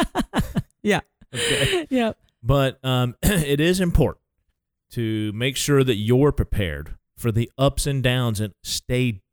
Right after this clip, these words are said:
Speaker 2: disciplined in your investment decisions.
Speaker 1: Mm-hmm.
Speaker 2: And I can't stress how important that word is.
Speaker 1: Mm-hmm.
Speaker 2: Discipline.
Speaker 1: Well, and I think when you come to, to market and market risk, you know, you talk a lot about,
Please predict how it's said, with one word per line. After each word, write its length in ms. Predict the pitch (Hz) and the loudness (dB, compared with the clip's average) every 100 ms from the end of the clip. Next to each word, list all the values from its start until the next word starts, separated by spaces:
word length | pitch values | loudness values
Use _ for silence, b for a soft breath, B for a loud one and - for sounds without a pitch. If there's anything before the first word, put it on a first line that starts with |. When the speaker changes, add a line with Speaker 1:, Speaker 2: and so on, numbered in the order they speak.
| - | -2
Speaker 2:
disciplined 800 | 180 196 139 - 98 82 - - - _ _ _ _ _ 123 | 2 4 2 0 -4 -6 -8 -16 -20 _ _ _ _ _ -4
in 160 | 120 | 0
your 160 | 123 120 | 2 2
investment 760 | 98 101 113 143 - 147 143 | 2 2 2 2 0 -4 -4
decisions. 880 | 127 117 - 135 113 90 69 - - | -4 -2 0 2 2 0 -8 -14 -6
Speaker 1:
Mm-hmm. 280 | 170 156 151 151 _ _ _ _ _ _ _ _ _ _ _ _ _ _ | -2 0 0 -4 _ _ _ _ _ _ _ _ _ _ _ _ _ _
Speaker 2:
And 160 | 113 113 | -4 -2
I 80 | 120 | -2
can't 380 | - 170 165 - _ _ | 0 0 0 -6 _ _
stress 720 | - - 139 151 117 95 - | -6 -4 0 2 4 2 -2
how 240 | 113 120 113 | -2 0 -2
important 460 | - 110 90 87 | -2 -2 -2 -4
that 180 | 92 92 | -8 -8
word 280 | 95 87 73 | -6 -6 -6
is. 160 | 60 190 | -8 -4
Speaker 1:
Mm-hmm. 440 | 190 170 170 165 165 - _ - | 0 0 0 -2 -6 -12 _ -16
Speaker 2:
Discipline. 500 | - - - 78 - B B _ | -14 -16 -18 -18 -14 B B _
Speaker 1:
Well, 380 | 254 202 165 165 | -2 0 0 0
and 120 | 185 | 0
I 80 | 180 | 0
think 200 | 185 175 | 0 -4
when 180 | 175 175 | -4 0
you 140 | 170 165 | 0 0
come 220 | 185 165 | -2 0
to, 200 | 156 151 - - | 0 -2 -8 -6
to 100 | 156 | -2
market 560 | 151 170 180 - 151 - | 0 0 -2 -2 -2 -2
and 80 | 160 | -2
market 280 | 160 - | -2 -4
risk, 340 | - 160 156 180 | -2 -2 -2 -4
you 60 | |
know, 80 | 160 | -2
you 120 | 160 | -2
talk 200 | - 180 | -2 -2
a 40 | 151 | -2
lot 140 | 147 | -2
about, 300 | 147 143 143 | 0 -2 -2